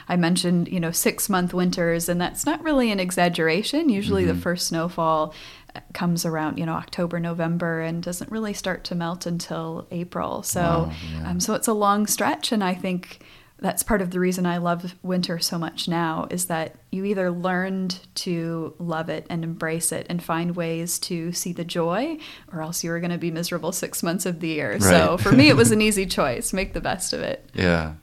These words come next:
Speaker 2: definitely. And, and so coming up sort of through your, you know, primary school, young, young age, um, did you have an area or thing that you enjoyed? It sounds like reading and writing was your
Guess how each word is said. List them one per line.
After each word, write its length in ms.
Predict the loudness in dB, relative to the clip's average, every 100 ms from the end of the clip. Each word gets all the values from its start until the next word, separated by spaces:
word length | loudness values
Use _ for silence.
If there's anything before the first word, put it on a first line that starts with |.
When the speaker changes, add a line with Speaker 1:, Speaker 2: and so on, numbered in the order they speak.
| -12
Speaker 2:
definitely. 560 | -6 -4 -4 -4 -4 -8 -10 -20 -12 0
And, 320 | 2 4 0 0
and 280 | 2 2
so 240 | 2 0 -2 -4
coming 340 | 0 2 4
up 200 | 2 0
sort 200 | -4 -4
of 80 | -6
through 240 | -6 -2
your, 300 | -2 -2 -6 -6
you 100 | -4
know, 120 | -4 -4
primary 340 | -4 -2 0 0
school, 400 | -2 -2 -2 -2
young, 520 | -2 -2 -2 -6 -10 -8
young 380 | -4 -2 -2 -6
age, 460 | -6 -4 -4 -6 -6 -8 -20 -20 -8
um, 240 | -6 -4
did 180 | -6 -6
you 120 | -2
have 400 | 0 0 -2 -18 _ -20 -20 -20 -20 -4
an 160 | -2 -2
area 400 | 0 2 2 2
or 180 | 0 -2
thing 320 | -6 -4 -2 -2
that 100 | -2
you 100 | -4
enjoyed? 380 | -4 -2 -2
It 60 | 0
sounds 240 | -2 -2 -4
like 160 | -6
reading 400 | -4 -2 0 -2
and 120 | -4
writing 380 | -2 0 2 0
was 220 | -2 -2
your 200 | -4 -6